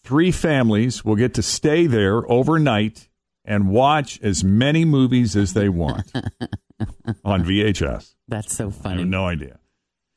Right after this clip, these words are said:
Speaker 1: Uh, the owners are basically renting it out for free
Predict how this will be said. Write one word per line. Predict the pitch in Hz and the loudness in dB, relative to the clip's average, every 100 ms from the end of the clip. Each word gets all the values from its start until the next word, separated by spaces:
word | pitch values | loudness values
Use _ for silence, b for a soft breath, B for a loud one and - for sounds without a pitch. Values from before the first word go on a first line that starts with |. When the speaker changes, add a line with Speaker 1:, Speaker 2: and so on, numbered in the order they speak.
| _ _ _ _ | _ _ _ _
Speaker 1:
Uh, | 95 98 101 101 101 101 | 0 2 4 4 4 2
the | 110 127 | 2 2
owners | 175 190 165 120 | 2 2 2 2
are | 127 120 | 2 2
basically | 107 143 - - 135 120 | 2 0 0 0 2 2
renting | 110 101 117 147 - 143 | 2 0 0 0 0 0
it | 127 | 2
out | 123 123 | 2 0
for | - 107 | -2 -4
free | - - - 156 170 87 73 98 | -4 -6 -2 2 2 2 0 -4